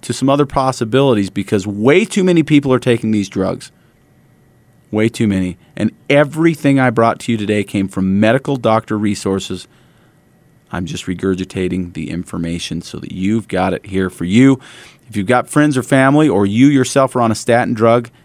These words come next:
it's time to rethink that. Talk to your doctor. Get the particle test for your cholesterol. See what it really looks like. If he won't provide it, call Doctor Cameron, Doctor Todd Cameron in Sugar House. He'll do it. And he does a great job. He did it for me. My numbers look pretty darn good.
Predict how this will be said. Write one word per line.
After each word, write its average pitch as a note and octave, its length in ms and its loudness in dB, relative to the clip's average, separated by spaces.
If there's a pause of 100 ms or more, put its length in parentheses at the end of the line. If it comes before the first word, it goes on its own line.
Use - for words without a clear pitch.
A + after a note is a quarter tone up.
it's - 160 -10
time A#2+ 280 0
to A2 60 0
rethink A#2+ 640 0
that. G#2 340 0
Talk G2 260 -2
to B2+ 80 -4
your C3+ 100 0
doctor. G#2+ 380 0
Get A#2 220 -4
the C3+ 80 -2
particle D3 500 0
test - 460 -6
for - 100 -10
your G2 100 -8
cholesterol. F#2+ 580 -2 (300)
See - 160 2
what D#3+ 120 4
it C#3 40 2
really B2+ 460 4
looks F#2+ 300 -4
like. - 220 -12
If - 120 -6
he B2 80 6
won't C#3 200 4
provide A2 360 2
it, E3+ 120 -4 (260)
call C3+ 200 0
Doctor E3+ 340 0
Cameron, D#3 420 2
Doctor A2 300 -2
Todd B2+ 340 0
Cameron B2+ 400 0
in F2+ 80 -4
Sugar B2+ 300 -4
House. F2+ 220 -2
He'll D#3 140 2
do A2 200 2
it. - 120 -6 (460)
And A#2 120 4
he F3+ 80 4
does D3+ 180 2
a C3+ 60 -2
great C3 400 0
job. F#2+ 360 0
He G2+ 100 -2
did B2 120 2
it - 140 -2
for A2 100 -2
me. C3 320 2 (520)
My G2 100 -4
numbers A2+ 260 0
look A2+ 160 -6
pretty A#2+ 200 0
darn A2+ 200 -2
good. B2 240 -6